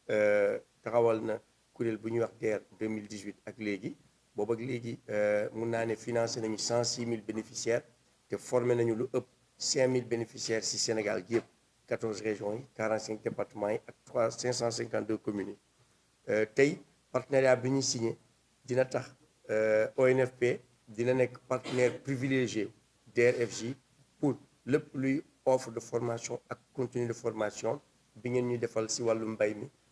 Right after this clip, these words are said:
wàllum napp mi, transport, lépp luy dem ci xarala yu bees yi ak lépp li nga xamante ne entrepreneur sénégalais yi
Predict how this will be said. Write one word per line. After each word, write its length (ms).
wàllum 360
napp 260
mi, 160
transport, 560
lépp 260
luy 120
dem 140
ci 120
xarala 240
yu 60
bees 240
yi 140
ak 120
lépp 240
li 80
nga 80
xamante 320
ne 80
entrepreneur 640
sénégalais 520
yi 100